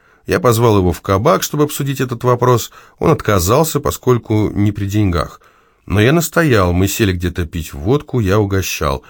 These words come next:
Мои цифры Быкова впечатлили, но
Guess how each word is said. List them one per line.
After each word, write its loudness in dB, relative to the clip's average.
Мои 2
цифры 2
Быкова 0
впечатлили, -4
но 0